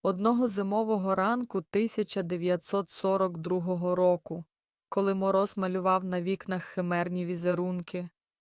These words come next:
а фабрика Лего працювала на повну силу, у майстерні несподівано пролунав тривожний крик. «Пожежа! Пожежа!» —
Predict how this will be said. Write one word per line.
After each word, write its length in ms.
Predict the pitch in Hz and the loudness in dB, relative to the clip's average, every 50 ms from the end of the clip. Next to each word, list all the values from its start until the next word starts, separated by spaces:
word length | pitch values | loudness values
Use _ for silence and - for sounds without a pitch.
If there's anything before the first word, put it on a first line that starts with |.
| _ - | _ -6
а 80 | 202 | -4
фабрика 540 | 185 - 208 208 180 202 208 - - 208 202 | 0 4 4 4 4 2 -2 -2 0 0 2
Лего 400 | 196 196 208 226 247 240 233 226 | 4 4 4 4 4 4 2 0
працювала 680 | 175 - 180 196 - - - 196 190 208 208 214 208 196 | 0 0 -2 -2 -2 -2 -4 0 2 2 4 4 2 0
на 140 | 190 190 | 0 -2
повну 460 | 180 - - 196 196 190 185 185 180 175 | -4 -2 0 0 0 0 0 -2 -2 -2
силу, 560 | - - - 208 220 240 240 220 190 180 170 _ _ - - - - - _ - | -2 -2 2 2 2 2 2 0 -2 -4 -6 _ _ -20 -20 -20 -20 -18 _ -6
у 80 | 196 | -2
майстерні 680 | 196 196 196 196 185 - - 226 233 240 233 233 226 | 0 2 2 0 0 2 4 4 4 4 4 2 2
несподівано 760 | 208 202 202 - - - 196 175 180 208 202 196 202 196 190 175 | 2 0 -2 -4 -2 -4 -4 -2 0 0 0 0 0 -2 -4 -4
пролунав 560 | - - 185 180 180 180 180 180 180 185 180 | -2 -2 -2 -2 0 -2 -2 0 -2 -2 -4
тривожний 640 | - - 180 180 170 175 180 180 165 170 180 185 | -4 -6 -6 -4 0 0 0 0 0 -2 -6 -6
крик. 520 | 170 - - 180 170 170 165 - - - _ _ _ _ _ _ _ _ _ | -6 -6 -4 -4 -4 -4 -6 -10 -18 -20 _ _ _ _ _ _ _ _ _
«Пожежа! 840 | - 196 208 220 190 214 226 233 247 247 214 226 208 196 196 190 170 _ _ _ _ | 2 4 6 6 6 8 8 8 8 6 6 4 4 4 2 0 -4 _ _ _ _
Пожежа!» — 960 | - 208 214 220 196 226 233 233 247 240 208 226 220 208 208 196 190 185 180 | 2 4 4 6 6 6 6 6 6 6 4 4 4 4 4 2 2 -2 -4